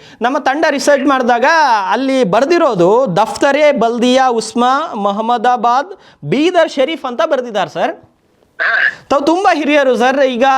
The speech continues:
Speaker 1: ತಮಗಿದ್ರ ಬಗ್ಗೆ ಮಾಹಿತಿ ಇರುತ್ತೆ, ಇದು ಮೊಹಮ್ಮದಾಬಾದ್ ಬೀದರ್ ಶರೀಫ್ ಅಂತ ಸೇರಿಸೋ ಅವಶ್ಯಕತೆ ಏನಾದ್ರೂ ಇತ್ತಾ ಸರ್ ಅಂತ?
Speaker 2: ಹಾ, ನೋಡಿ, ಒಂದ್ ಮಾತು ಹೇಳ್ತೇನೆ ನಿಮ್ಗೆ.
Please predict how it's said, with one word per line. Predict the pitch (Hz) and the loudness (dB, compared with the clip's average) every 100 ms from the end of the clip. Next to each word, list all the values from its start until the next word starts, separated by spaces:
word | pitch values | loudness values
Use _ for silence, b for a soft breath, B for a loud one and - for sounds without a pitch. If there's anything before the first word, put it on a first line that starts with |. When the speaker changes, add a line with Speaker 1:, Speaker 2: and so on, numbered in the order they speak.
| 262 | 0
Speaker 1:
ತಮಗಿದ್ರ | 262 285 381 359 339 | 0 -2 0 -2 0
ಬಗ್ಗೆ | 294 339 | 0 0
ಮಾಹಿತಿ | 311 277 269 285 269 | 0 0 -2 -4 -4
ಇರುತ್ತೆ, | 226 220 269 | -2 -4 -4
ಇದು | 269 269 254 247 247 - | 0 2 4 2 -4 -8
ಮೊಹಮ್ಮದಾಬಾದ್ | 180 285 339 339 349 320 311 302 262 | -2 -2 0 -2 0 0 0 0 -4
ಬೀದರ್ | 190 269 294 311 294 | -6 -6 -2 0 0
ಶರೀಫ್ | 277 254 294 285 | -2 -4 -6 -6
ಅಂತ | 262 262 | -4 -4
ಸೇರಿಸೋ | 269 254 247 262 | -2 0 0 0
ಅವಶ್ಯಕತೆ | 233 269 302 262 262 | -2 -2 -6 -8 -6
ಏನಾದ್ರೂ | 254 247 247 | -6 -4 -6
ಇತ್ತಾ | 233 240 185 | -6 -4 -4
ಸರ್ | 165 131 | -4 -8
ಅಂತ? | 117 - | -10 -20
Speaker 2:
ಹಾ, | - _ _ _ _ _ _ _ _ _ - - - - - - _ - | -20 _ _ _ _ _ _ _ _ _ -10 -6 -4 -4 -6 -10 _ -10
ನೋಡಿ, | 226 196 233 277 220 - - | -6 -4 -4 -4 -4 -8 -10
ಒಂದ್ | 240 220 | -10 -4
ಮಾತು | 269 - 269 | -4 -2 -4
ಹೇಳ್ತೇನೆ | 320 - - | -2 -4 -6
ನಿಮ್ಗೆ. | - - - - | -8 -8 -8 -8